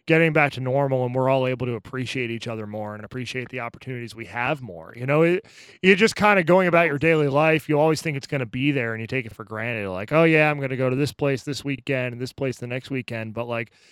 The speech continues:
literally, like, travel is ill-advised right now. Like, my family is up in the Northeast. I can't go see 'em right now,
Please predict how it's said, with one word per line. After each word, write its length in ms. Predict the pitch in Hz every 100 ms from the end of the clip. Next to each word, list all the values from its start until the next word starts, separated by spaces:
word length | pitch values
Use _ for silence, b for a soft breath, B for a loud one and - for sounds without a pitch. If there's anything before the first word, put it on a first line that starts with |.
| b b b
literally, 440 | 165 254 220 180 170
like, 180 | 156
travel 520 | - - 160 190 175 160
is 140 | 143
ill-advised 640 | 156 147 123 123 131 127
right 220 | 113 110 -
now. 260 | 95 87
Like, 280 | 104 110 110
my 160 | 120 117
family 480 | - 117 117 123 127
is 100 | 131
up 120 | 127
in 80 | 139
the 60 |
Northeast. 600 | 143 151 143 165 180 - - _
I 160 | 107 147
can't 260 | - 185 196
go 120 | 196
see 200 | - 208
'em 140 | 233
right 180 | 143 98
now, 300 | 92 78 -